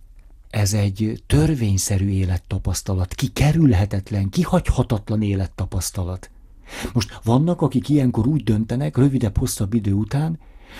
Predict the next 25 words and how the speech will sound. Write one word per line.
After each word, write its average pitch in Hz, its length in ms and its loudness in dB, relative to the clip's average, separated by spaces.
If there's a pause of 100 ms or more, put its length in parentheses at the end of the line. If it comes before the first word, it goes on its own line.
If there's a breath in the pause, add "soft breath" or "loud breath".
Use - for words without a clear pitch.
(140 loud breath)
hogy 101 200 -2
a 92 60 0
szükségletem 139 880 -2
fontosabb, 113 600 -4
mint 101 180 -4
a 98 60 -2
másik 95 480 -4
ember, 123 560 -2 (220 loud breath)
mint 104 200 -2
a 107 60 -2
másik 104 380 -4
személye. 82 760 -2 (640 loud breath)
És - 100 -6
ilyenkor 127 340 4
egy 120 80 2
nagyon 143 240 2
sajátos 123 500 0
dolog 117 280 0
történik, 117 760 -4
miközben 113 560 0 (120)
érthető, 123 720 0
hogy 101 240 -2 (100)
miért 113 720 2
teszik 104 440 -2
ezt, 95 520 -4